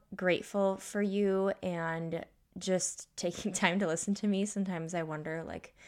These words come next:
who even cares to listen to this crazy lady talk sometimes? <laughs> Uh,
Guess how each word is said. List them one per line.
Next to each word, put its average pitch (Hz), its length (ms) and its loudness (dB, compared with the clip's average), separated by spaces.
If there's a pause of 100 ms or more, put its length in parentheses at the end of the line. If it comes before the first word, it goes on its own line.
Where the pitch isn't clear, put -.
(260)
who 180 180 0
even 196 680 0
cares 165 420 -6
to 190 100 -10
listen 156 640 -10
to - 160 -12
this - 480 -10 (560)
crazy 165 300 0
lady 156 240 -4
talk - 280 -8
sometimes? - 540 -12 (340)
<laughs> 208 60 6 (1300)
Uh, 180 440 8